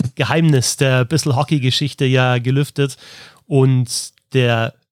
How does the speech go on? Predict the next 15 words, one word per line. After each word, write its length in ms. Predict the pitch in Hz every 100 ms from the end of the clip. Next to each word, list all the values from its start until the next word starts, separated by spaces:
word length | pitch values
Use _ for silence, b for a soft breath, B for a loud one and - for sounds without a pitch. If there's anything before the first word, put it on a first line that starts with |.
| _ _ _
beste 380 | 208 240 - 240
deutsche 460 | 190 202 185 202 190
Eishockeyspieler 1080 | 185 - 156 - 127 - 139 123 107 95 - _ _
aller 260 | 156 160 156
Zeiten, 600 | - 135 127 - 104 95 _ _ _ _ _ _ _
zumindest 600 | - 123 123 107 - - - _ _
sehen 260 | - 120 120
das 160 | 107
Sebastian 420 | 120 120 117 127
Böhm, 220 | 123 139 135
Bernd 180 | 127
Schwickerath 440 | - 143 139 135 135
und 80 | 160
ich 160 | 165
so, 240 | 135 143